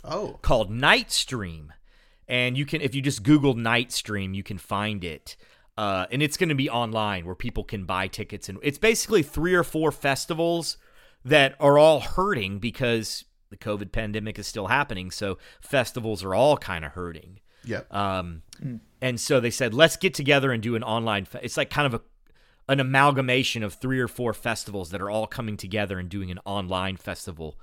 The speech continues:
Speaker 2: Um, and you can watch it there. So
Speaker 1: Very cool.
Speaker 2: if you wanna watch it soon, get on Nightstream and you can watch it there. Like, it's coming in October. I, I don't have the date yet,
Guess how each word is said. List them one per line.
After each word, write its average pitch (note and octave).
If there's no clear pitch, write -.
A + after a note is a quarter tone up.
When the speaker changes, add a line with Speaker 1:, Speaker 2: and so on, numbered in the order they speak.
Speaker 2:
Um, F2+
and G#2+
you A2
can G2+
watch G2
it -
there. F#2
So C#3
Speaker 1:
Very G2+
cool. -
Speaker 2:
if -
you D3
wanna F3
watch E3+
it D3
soon, F3+
get F3+
on D#3
Nightstream A2
and A#2+
you A2+
can A2+
watch A2+
it G#2
there. F#2
Like, F#2
it's A2
coming B2
in G#2+
October. F#2
I, B2
I C3+
don't D3
have A#2
the A2+
date G#2
yet, C3